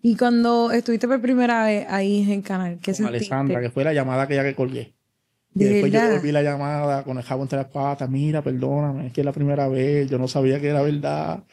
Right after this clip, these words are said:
Speaker 2: Y yo,
Speaker 1: Yo pensé que era una broma.
Speaker 2: "Puedes estar mañana al mediodía en Alessandra?". "Sí, puedo". Y así fue.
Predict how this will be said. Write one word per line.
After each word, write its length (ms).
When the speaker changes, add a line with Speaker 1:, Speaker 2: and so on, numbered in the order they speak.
Speaker 2:
Y 60
yo, 160
Speaker 1:
Yo 160
pensé 220
que 80
era 80
una 180
broma. 800
Speaker 2:
"Puedes 160
estar 180
mañana 340
al 60
mediodía 440
en 80
Alessandra?". 600
"Sí, 340
puedo". 420
Y 120
así 180
fue. 160